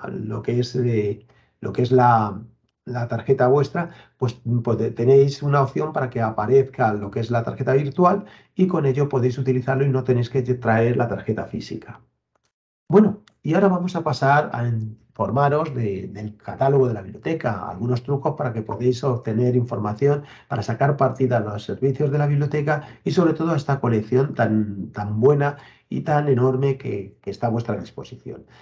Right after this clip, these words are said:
Entonces vamos a pasar ya a lo que es un navegador y vamos a meternos dentro de lo que es la web de la biblioteca. Esta es la web de la biblioteca, ya sabéis, ponéis Biblioteca Complutense en Google, llegáis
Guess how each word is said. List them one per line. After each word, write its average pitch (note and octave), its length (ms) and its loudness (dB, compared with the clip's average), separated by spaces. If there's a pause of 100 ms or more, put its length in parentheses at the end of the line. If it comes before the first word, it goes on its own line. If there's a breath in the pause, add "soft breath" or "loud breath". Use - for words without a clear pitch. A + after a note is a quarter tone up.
(120)
Entonces B2+ 400 -2
vamos A2 340 -2
a - 80 -6
pasar G#2 400 -4
ya C3+ 360 0 (360 soft breath)
a A2 140 -6
lo A2 140 -2
que A#2+ 200 -2
es - 160 -4
un C3 300 0
navegador A2 640 0 (120)
y D#3+ 100 -6
vamos D#3 320 0
a C#3+ 120 2
meternos B2 500 0
dentro B2+ 260 2
de A#2+ 60 4
lo A2 100 2
que A#2+ 120 -2
es B2 120 -2
la A#2+ 160 2
web A2 200 -2
de A2+ 80 0
la F2+ 80 -4
biblioteca. - 500 -10
Esta C3 180 -2
es - 20 6
la C#3 80 6
web D3 140 6
de D3+ 60 4
la D3 80 0
biblioteca, F3+ 600 -2 (280 soft breath)
ya A#2 80 -2
sabéis, C3 220 0
ponéis B2+ 300 2
Biblioteca B2+ 440 2
Complutense A2+ 560 -4
en A#2+ 100 0
Google, F3+ 400 4
llegáis A#2 500 -2